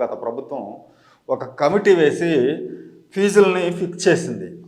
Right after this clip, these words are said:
ఆ ఫీజులనే ఇప్పుడు కూడా కంటిన్యూ చేస్తూ వైసీపీ హయాంలో ఇచ్చిన కమిషన్ సిఫార్సు చేసిన ఫీజులనే, ఆ, కంటిన్యూ చేస్తూ చంద్రబాబు ప్రభుత్వం నిర్ణయం తీసుకుంది. దీని మూలంగా కొన్ని కాలేజీలకే లక్షకు పైగా ఫీజులు, ఆ, ఉన్నాయి, కొన్ని కాలేజీలకేమో నలభై వేలకే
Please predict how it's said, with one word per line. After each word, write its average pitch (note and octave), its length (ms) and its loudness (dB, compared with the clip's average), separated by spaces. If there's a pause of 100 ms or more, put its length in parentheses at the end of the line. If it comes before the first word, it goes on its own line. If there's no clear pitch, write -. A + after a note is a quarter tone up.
ఆ F3+ 460 6
ఫీజులనే F#3 680 2
ఇప్పుడు F3 280 2
కూడా E3+ 560 6
కంటిన్యూ D#3 320 -2
చేస్తూ D3+ 440 -2
వైసీపీ D#3 480 -2
హయాంలో D3 420 -4
ఇచ్చిన C#3+ 220 -10
కమిషన్ C#3 480 -8
సిఫార్సు C#3+ 560 -4
చేసిన C3 200 -14
ఫీజులనే, C3+ 640 -6 (640)
ఆ, D3 100 0
కంటిన్యూ D#3+ 440 4
చేస్తూ D#3 580 4
చంద్రబాబు E3 440 4
ప్రభుత్వం D3 420 -2
నిర్ణయం D3+ 340 -2
తీసుకుంది. C#3+ 480 -2
దీని D3+ 180 -2
మూలంగా E3 880 2 (260)
కొన్ని D#3 180 -2
కాలేజీలకే F3 600 6
లక్షకు D3+ 340 0
పైగా D#3 280 2
ఫీజులు, D3+ 340 -4
ఆ, C3+ 260 0
ఉన్నాయి, C#3 460 -4
కొన్ని D3+ 220 -4
కాలేజీలకేమో D3 680 0
నలభై C3 360 0
వేలకే C#3 500 0